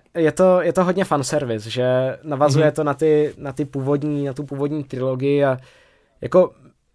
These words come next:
Speaker 1: je to dobrý. Těším se na tu šestku, jenom ale co nechápu,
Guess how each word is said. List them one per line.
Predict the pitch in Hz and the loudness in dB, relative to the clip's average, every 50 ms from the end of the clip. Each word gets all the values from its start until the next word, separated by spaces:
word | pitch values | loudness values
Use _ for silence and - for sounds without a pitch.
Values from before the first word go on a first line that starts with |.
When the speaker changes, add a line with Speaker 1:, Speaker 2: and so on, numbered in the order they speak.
| _ _ - | _ _ -2
Speaker 1:
je | 143 147 | 0 2
to | 156 190 180 | 4 4 4
dobrý. | 156 139 131 120 113 107 113 131 - _ _ | 4 4 2 0 -4 -4 -6 -10 -18 _ _
Těším | - 143 - - 170 147 | -6 -4 -2 -2 -4 -4
se | - - 160 156 156 147 104 | 0 2 2 2 2 2 -2
na | 151 151 | -4 -4
tu | - 170 156 | -4 -4 -2
šestku, | - 151 123 - - - - 147 160 - - _ _ _ _ _ _ _ _ _ _ - | -2 -2 -4 -4 -6 -6 -6 -6 -6 -6 -10 _ _ _ _ _ _ _ _ _ _ 2
jenom | 147 156 190 208 180 165 | 4 4 6 6 4 4
ale | 135 151 151 147 | 4 4 4 4
co | 135 - 165 | 4 4 2
nechápu, | 160 151 - 160 151 147 135 131 120 110 110 120 | 0 0 0 0 0 0 0 -2 -4 -6 -6 -8